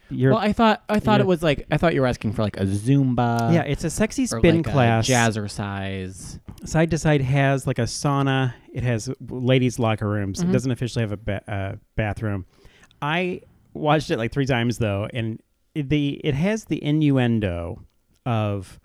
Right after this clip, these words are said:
Speaker 1: she's been, like, working it out, and she's sore the next day.
Speaker 2: From dick.
Speaker 1: And
Speaker 2: From,
Speaker 1: then
Speaker 2: from
Speaker 1: when Nicki
Speaker 2: being
Speaker 1: Minaj
Speaker 2: fucked.
Speaker 1: shows up, she's like, "I don't know what innuendo is. I'm just getting to the, to the point." And she talks about dick bicycles.
Speaker 2: Yeah.
Speaker 1: Yeah.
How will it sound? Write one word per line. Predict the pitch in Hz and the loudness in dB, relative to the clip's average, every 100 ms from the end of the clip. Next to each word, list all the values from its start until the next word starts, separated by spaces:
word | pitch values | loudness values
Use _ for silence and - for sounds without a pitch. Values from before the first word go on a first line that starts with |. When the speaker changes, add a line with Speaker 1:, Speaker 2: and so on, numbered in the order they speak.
| _ _ _ | _ _ _
Speaker 1:
she's | - - 113 | -16 -12 -4
been, | 135 120 | 0 0
like, | 117 104 | -2 -6
working | 110 113 113 - 120 117 - | -6 -2 -2 -2 -6 -6 -8
it | 117 113 | -10 -10
out, | 107 104 110 135 - - - _ _ _ _ | -8 -6 -2 -2 -4 -14 -20 _ _ _ _
and | 117 107 | -6 -6
she's | - 98 | -6 -8
sore | - - 143 123 120 | -8 -2 2 4 4
the | 110 | 2
next | 110 104 - - | -2 -4 -8 -8
day. | 113 104 107 127 156 | -4 -2 -2 -4 -4
Speaker 2:
From | 127 | -6
dick. | 104 165 - - - - - | -2 -2 -2 -10 -20 -18 -6
Speaker 1:
And | 131 131 | 0 0
Speaker 2:
From, | |
Speaker 1:
then | 139 147 | 4 4
Speaker 2:
from | 139 | 4
Speaker 1:
when | 139 135 | 4 4
Nicki | 131 113 | 4 4
Speaker 2:
being | 147 127 | 4 4
Speaker 1:
Minaj | 127 127 123 - - | 4 2 0 -6 -16
Speaker 2:
fucked. | - | -12
Speaker 1:
shows | - 120 110 | 0 2 4
up, | 110 - | 0 -2
she's | 131 120 | -2 0
like, | 123 | 0
"I | 123 | 0
don't | 123 | 2
know | |
what | 113 - | 2 2
innuendo | 113 107 104 98 | 0 0 0 -2
is. | 98 | -2
I'm | 101 | -4
just | 98 - | -6 -6
getting | 101 | -6
to | 98 | -6
the, | 95 - - | -8 -12 -8
to | 104 | -6
the | |
point." | 95 113 98 - | -4 -4 -6 -6
And | 98 | -8
she | - | -8
talks | 113 107 - | -6 -6 -8
about | 101 98 107 | -8 -8 -6
dick | 101 - - | -8 -6 -8
bicycles. | 98 - - - - - - | -8 -10 -12 -14 -16 -16 -8
Speaker 2:
Yeah. | 262 214 - - _ _ _ _ _ _ _ _ - | -4 -4 -4 -16 _ _ _ _ _ _ _ _ -14
Speaker 1:
Yeah. | - - | -14 -14